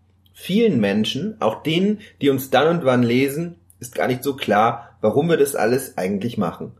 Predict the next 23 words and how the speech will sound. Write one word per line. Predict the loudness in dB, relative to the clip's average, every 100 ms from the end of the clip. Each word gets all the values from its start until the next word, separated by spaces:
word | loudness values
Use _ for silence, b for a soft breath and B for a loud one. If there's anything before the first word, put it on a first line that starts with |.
| _ -12 -4
Dabei | 2 4 4
lässt | 2 0
sich | -10 -2
der | 0
Nutzen | 2 0 0 0 2
von | 0 0
Lokaljournalismus | -2 -2 2 2 2 0 0 -2 -6 -6 -6 -4
klar | 2 2 2
benennen. | 2 2 2 0 -6 -14 B B B
In | -2 0
Gegenden | 0 0 0 0
ohne | 0 0
lokale | 0 0 0 0 0
Medien | -2 -4 -2 -4 -4
gibt | -6 -6
es | -4
zum | -2 2
Beispiel | 2 2 -2
mehr | 0 0
Korruption. | 0 -2 -4 -2 0 2 0 -8 B B 0
Das | 0 2
zeigen | 2 2 0
Untersuchungen. | 0 0 0 0 0 -2 -4